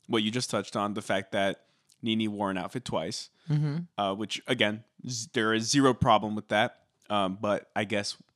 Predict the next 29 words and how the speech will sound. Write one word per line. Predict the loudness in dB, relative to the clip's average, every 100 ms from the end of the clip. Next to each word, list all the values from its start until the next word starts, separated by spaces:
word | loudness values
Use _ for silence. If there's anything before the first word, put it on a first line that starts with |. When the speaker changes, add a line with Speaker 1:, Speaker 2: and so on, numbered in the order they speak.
| _ _ _
Speaker 1:
if | -8 -8 -14
you're | -4 -2
an | 0
obscenely | -2 -4 -4 -4 -6
wealthy | -6 -10 -10
person, | -12 -10 -8 -6 -6
then | -4 -6 -6 -12 _ -12
you're | -10
just | -8 -10
supposed | -8 -8 -8
to | -6
wear | -2 -2
it |
once | -2 -4 -6
and | -8 -6
toss | -6 -6
it | -10
to |
the | -12
side. | -8 -10 -10 _ -20 -20 -20 -20 _ _ _ _
And | 4
then | 6
obviously | 8 8 6 0 0
the | 4 8
other | 10 10 8
element | 6 4 4 0 -2
to | -2 0
it | 0 0
was | 0 0 -2